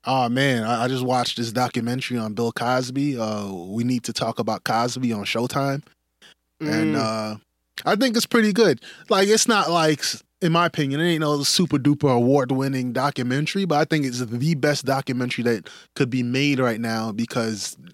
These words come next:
Speaker 1: Cosby's about eighty. A lot of his contemporaries either weren't able to,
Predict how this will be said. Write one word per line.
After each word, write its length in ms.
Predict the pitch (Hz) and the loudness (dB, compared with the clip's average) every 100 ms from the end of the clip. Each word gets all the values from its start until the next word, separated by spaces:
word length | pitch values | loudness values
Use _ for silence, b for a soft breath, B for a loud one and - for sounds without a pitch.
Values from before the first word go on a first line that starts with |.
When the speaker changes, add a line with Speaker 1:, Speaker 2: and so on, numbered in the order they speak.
| - | -6
Speaker 1:
Cosby's 420 | 139 143 139 135 | 0 2 2 0
about 200 | 123 123 - | 0 -2 -2
eighty. 440 | 131 135 113 107 B B B _ 113 | -2 0 -2 -6 B B B _ -2
A 60 | |
lot 240 | 120 131 135 | 2 2 2
of 60 | |
his 100 | 123 | 0
contemporaries 800 | - 123 117 139 135 127 127 131 | -2 -4 -2 -2 0 2 2 0
either 300 | 117 127 120 | 0 0 0
weren't 340 | 110 117 131 123 | 0 -2 -2 -2
able 240 | 127 117 | -4 -4
to, 160 | 113 | -6